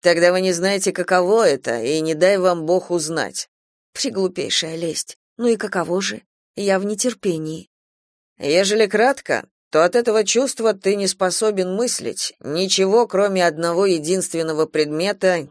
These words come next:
не видишь и не слышишь, да и на тот глядишь с мукою». «Ах, сержант, вы притворяетесь», сказала Батшеба, качая головой.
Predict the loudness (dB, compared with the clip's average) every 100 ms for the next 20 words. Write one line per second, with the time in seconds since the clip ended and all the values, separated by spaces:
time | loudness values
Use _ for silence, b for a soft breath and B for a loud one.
0 | -10 -4 -2 0 0 0 0 0 -4 -4
1 | 0 0 0 -2 -4 -8 _ _ _ _
2 | -2 2 4 2 0 2 0 0 -2 0
3 | 0 0 -2 -2 -2 -2 -4 -4 -10 _
4 | _ _ _ -8 -6 -4 -4 -4 -4 -4
5 | -4 -4 -2 0 0 -2 -2 -2 -4 -6
6 | -8 -6 -6 -8 _ _ -6 -2 0 0
7 | 0 -2 -2 -4 -4 -6 -4 -4 -4 -2
8 | 0 0 -2 -6 -8 -14